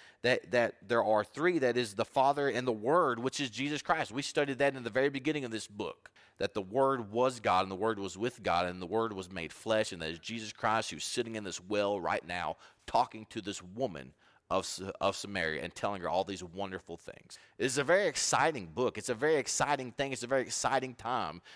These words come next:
to put yourself in the mindset of that woman, that here's the Son of God who has eternal life, and he's speaking to her, and he's saying, "I've got that living water." John chapter four, verse twenty-five, the Bible says, "The woman saith unto him,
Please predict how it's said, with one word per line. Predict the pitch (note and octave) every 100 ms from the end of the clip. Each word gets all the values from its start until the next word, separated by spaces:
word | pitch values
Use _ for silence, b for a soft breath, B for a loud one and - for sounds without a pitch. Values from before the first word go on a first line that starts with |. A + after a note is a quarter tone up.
| B
to | A#2
put | - G3+ -
yourself | C#3+ D3+ C#3
in |
the | A#2 G#2+
mindset | A#2 C3+ - G2+
of | F#2
that | E2+ D#2+
woman, | F#2 D#2 - - B _
that | G2+ -
here's | E3+ E3+ G#2+
the |
Son | A2 - B2+
of | G#2
God | A#2+ A#2+
who | A2+
has | A2 A2
eternal | F#2+ - A#2 F#2+
life, | F#2+ C3 C3+ - _ _ _
and | D#2+
he's | E2
speaking | - - G#2 D#2
to | C#2+
her, | C2+
and | D2
he's | -
saying, | F2 E2
"I've | G#2+
got | G2+ G2+ E2+
that | D#2
living | F2 F2+ G2 E2+
water." | D2+ C2 C#2 B B B -
John | G#2 D3+ D#3+
chapter | - D3+
four, | C3+ D#3+ E3
verse | D3+ D3+
twenty-five, | E3+ D#3 D3+ D3
the |
Bible | C#3 C#3+
says, | D3 C#3
"The |
woman | C#3 F3 G3+
saith | - E3 D#3+
unto | D3+
him, | B2 C3+ C#3+